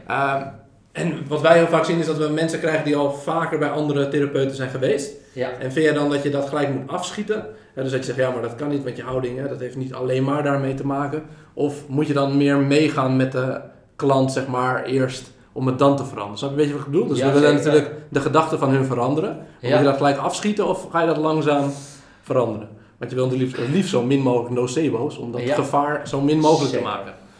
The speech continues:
Speaker 2: Ik, ehm, ik ben wel altijd voor duidelijkheid.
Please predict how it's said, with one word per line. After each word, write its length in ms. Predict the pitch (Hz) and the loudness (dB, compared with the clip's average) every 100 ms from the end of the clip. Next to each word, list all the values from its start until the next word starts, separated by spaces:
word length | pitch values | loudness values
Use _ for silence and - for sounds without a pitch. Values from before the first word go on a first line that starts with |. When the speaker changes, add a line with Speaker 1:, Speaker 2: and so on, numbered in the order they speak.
| - - - - - _ | -20 -20 -20 -20 -20 _
Speaker 2:
Ik, 280 | 151 156 156 | -6 -4 4
ehm, 640 | 151 143 139 135 135 131 131 - - - _ - - - - - | 6 6 4 2 0 -2 -8 -16 -20 -20 _ -10 -8 -8 -10 -16
ik 280 | - 165 160 | -6 -6 -4
ben 460 | 160 151 - 135 131 | -2 -2 -4 -10 -8
wel 260 | 156 156 147 | -4 -2 -2
altijd 560 | 147 147 135 135 - - - - | -2 -2 -4 -4 -10 -18 -20 -20
voor 340 | _ - 147 117 | _ -6 -4 -2
duidelijkheid. 720 | 127 151 156 160 - - | -2 -4 -4 -8 -10 -12